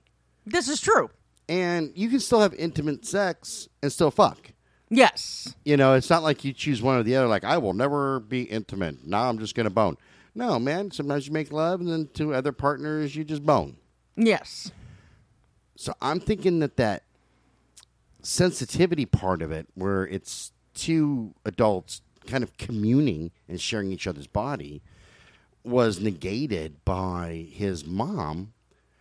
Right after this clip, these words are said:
Speaker 2: showing him at, from an early age, "Sex is sex, and I'm gonna bring all these guys home so that way they're, they can bone me."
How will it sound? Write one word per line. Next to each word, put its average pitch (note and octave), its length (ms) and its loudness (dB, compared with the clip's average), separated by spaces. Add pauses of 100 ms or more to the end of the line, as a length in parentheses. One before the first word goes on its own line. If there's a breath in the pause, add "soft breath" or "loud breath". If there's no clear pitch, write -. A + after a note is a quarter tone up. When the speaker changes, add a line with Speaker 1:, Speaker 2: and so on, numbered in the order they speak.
Speaker 2:
showing F#3+ 420 0
him G#2+ 160 0
at, G#2+ 160 -4
from D#3+ 140 2
an D#3 80 2
early D#3 340 -2
age, D3+ 400 -2 (340 soft breath)
"Sex A3 460 -2
is G#3 140 -6
sex, C3+ 560 2 (520)
and B2+ 120 0
I'm D#3 80 0
gonna E3 100 0
bring C3 160 0
all C3+ 120 4
these D3+ 180 0
guys B2+ 320 0
home G2 460 0
so - 180 -6
that A2+ 200 0
way A#2 140 2
they're, F#2 380 0
they E2 180 -10
can F#2 140 -6
bone C#2+ 280 -8
me." D2 220 -12